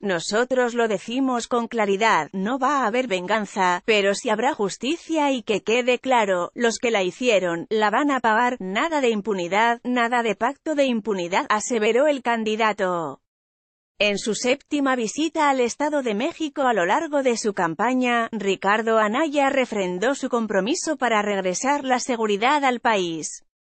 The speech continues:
"Hoy tenemos un enorme problema con la seguridad, vamos a cambiar la estrategia, pero lo vamos a hacer con inteligencia y con esa nueva estrategia vamos a recuperar la paz en toda la República Mexicana, las familias volverán a vivir seguras, volverán a vivir en paz",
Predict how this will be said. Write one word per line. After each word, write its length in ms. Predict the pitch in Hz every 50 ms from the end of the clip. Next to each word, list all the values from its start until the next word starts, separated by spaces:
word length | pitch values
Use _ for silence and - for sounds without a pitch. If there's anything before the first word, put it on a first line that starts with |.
| _ _ _ _ _ _ _ -
"Hoy 280 | 180 208 226 233 262 247
tenemos 560 | - 202 196 226 277 302 277 277 254 - -
un 120 | 285 294 277
enorme 480 | 247 226 226 285 339 311 277 277 262
problema 480 | - 220 202 185 220 294 320 294 311 277
con 180 | - 269 240 233
la 100 | 208 185
seguridad, 720 | - - 220 196 202 196 185 170 180 208 233 247 247 240 -
vamos 560 | - 185 190 214 247 285 269 269 254 - -
a 80 | 277 247
cambiar 480 | - 240 208 185 175 185 240 285 285
la 200 | 285 269 247 247
estrategia, 840 | 233 220 - - 185 170 - 214 233 - - 185 175 170 165 160 156 -
pero 220 | - 214 202 196 185
lo 120 | 175 175
vamos 400 | 180 180 190 208 220 220 208 -
a 120 | 220 202 185
hacer 340 | 185 - 247 277 294 294
con 200 | - 240 226 220
inteligencia 840 | 214 208 208 202 208 190 180 170 - - 208 277 311 - - 320 294
y 100 | 277 254
con 220 | - - 233 220 240
esa 240 | 269 254 - 277
nueva 400 | 247 233 240 277 311 294 277 262
estrategia 640 | 254 233 - - 190 165 - 226 254 - - 247 226
vamos 420 | 214 208 247 254 254 254 247 - -
a 80 | 240
recuperar 640 | 220 214 202 - - 196 - 196 180 175 190 220 233
la 160 | 233 220 214 202
paz 280 | - 196 208 202 -
en 160 | 226 226 196
toda 280 | - 233 247 262 254 240
la 100 | 226 208
República 600 | 196 190 180 170 214 262 320 330 349 - - 311 277
Mexicana, 800 | 269 247 - 240 202 - 233 214 190 185 175 170 170 156 - -
las 300 | 233 233 220 208 196 -
familias 600 | - 190 180 185 233 294 311 311 302 254 233 240
volverán 480 | 254 240 226 202 196 190 202 233 277 277
a 80 | 262
vivir 380 | 254 247 214 180 202 247 285 277
seguras, 720 | - - 240 214 202 214 277 285 285 277 269 262 247 - -
volverán 560 | 226 208 220 208 202 190 196 196 226 240 233
a 80 | 226 214
vivir 320 | 202 190 214 262 294 285
en 140 | 269 - 196
paz", 300 | - 180 160 143 151